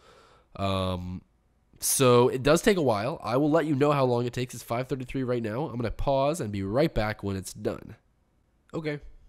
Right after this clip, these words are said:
all done. Uh, one thing I did forget to mention is that, uh, well, I didn't forget to mention. I, I, I just, just forgot, uh, that these, I believe, are not needed,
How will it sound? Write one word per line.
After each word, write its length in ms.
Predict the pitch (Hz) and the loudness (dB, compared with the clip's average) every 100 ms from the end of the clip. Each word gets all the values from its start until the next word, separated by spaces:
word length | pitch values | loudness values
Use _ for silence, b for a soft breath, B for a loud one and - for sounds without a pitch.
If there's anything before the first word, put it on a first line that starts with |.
| - | -18
all 160 | - 123 | -8 -6
done. 320 | 120 107 120 - b b b b b | -6 -6 -8 -16 b b b b b
Uh, 500 | - 110 110 113 113 | -8 -4 -2 -2 -2
one 340 | 113 110 131 175 | -2 -2 -2 -2
thing 220 | 190 156 | -4 -2
I 220 | 147 135 | -2 -2
did 280 | 101 101 120 | -4 -6 -8
forget 300 | - 95 101 | -8 -10 -10
to 100 | - | -8
mention 440 | 98 101 - 113 104 | -8 -8 -8 -8 -8
is 260 | 87 82 | -10 -10
that, 640 | 92 92 92 92 92 - 101 | -8 -6 -6 -6 -8 -10 -8
uh, 360 | 95 92 92 - _ _ _ _ _ _ _ | -6 -6 -8 -10 _ _ _ _ _ _ _
well, 280 | 92 80 62 - | -14 -14 -14 -16
I 60 | 98 | -14
didn't 160 | 90 | -14
forget 260 | 92 85 82 | -14 -14 -14
to 80 | 90 | -12
mention. 340 | 87 85 85 | -12 -12 -12
I, 380 | 82 85 92 98 | -12 -14 -14 -14
I, 220 | 90 92 | -10 -10
I 40 | |
just, 220 | 87 90 - _ - - _ - | -10 -12 -16 _ -20 -20 _ -10
just 160 | 98 | -8
forgot, 420 | - 117 85 - - B B B B | -6 -4 -6 -10 -16 B B B B
uh, 280 | 101 98 98 | -4 -2 -4
that 180 | 98 104 | -6 -4
these, 400 | 160 196 202 - | -2 0 -2 -4
I 140 | 113 117 | -6 -4
believe, 600 | 117 117 143 131 98 82 | -4 -2 0 -2 -4 -6
are 160 | 95 | -8
not 420 | 92 110 113 104 | -6 -6 -4 -6
needed, 480 | 92 101 98 78 82 | -8 -8 -8 -10 -16